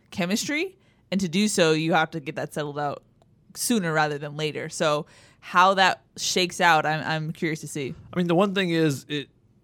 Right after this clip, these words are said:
Speaker 2: they've given a ton of reps in different looks. So everyone's getting to work with the guy beside them in different opportunities. So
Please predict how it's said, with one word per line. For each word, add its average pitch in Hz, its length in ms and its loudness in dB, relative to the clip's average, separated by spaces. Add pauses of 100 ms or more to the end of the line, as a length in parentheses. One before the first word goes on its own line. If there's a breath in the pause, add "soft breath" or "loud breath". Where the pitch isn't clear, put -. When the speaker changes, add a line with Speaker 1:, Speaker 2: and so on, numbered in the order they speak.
(200)
Speaker 2:
they've 139 440 -2 (760)
given 165 240 2
a 156 60 4
ton 165 240 0
of 160 120 2
reps 147 300 2
in 131 200 -6
different 131 340 -4
looks. 117 320 -4
So 131 320 0
everyone's 151 460 0
getting 156 280 0
to 143 100 2
work 131 320 0
with 131 120 0
the 131 60 -4
guy 127 200 2
beside 127 380 0
them 123 340 -4
in 135 160 -8
different 131 300 -4
opportunities. 127 600 -4
So 117 320 -2